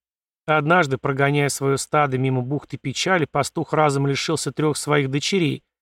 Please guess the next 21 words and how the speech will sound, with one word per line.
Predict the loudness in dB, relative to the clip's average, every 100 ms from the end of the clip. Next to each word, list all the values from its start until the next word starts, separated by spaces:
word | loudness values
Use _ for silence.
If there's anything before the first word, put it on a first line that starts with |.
| _ _
и | -8
теперь | -4 0 2
мечтал | 2 0 0 2 2
вернуть | 2 0 -2
их | -6 -4
при | -4
помощи | 0 0 0 -2
капитана | -6 -6 -4 0 0 0
Крэка. | 0 0 0 -6 -10 _ _ _ _ _ _ _ _ _
Но | 2 2
бедолага | 4 4 4 2 2
не | 0
знал, | 0 2 0
что | -2 -2
именно | 0 2
люди | 2 0 -2
капитана | -4 -6 -2 2 2
и | 0
захватили | -2 0 -2 0 0 2
его | 0 0
девочек, | 0 -2 -2 -8 -10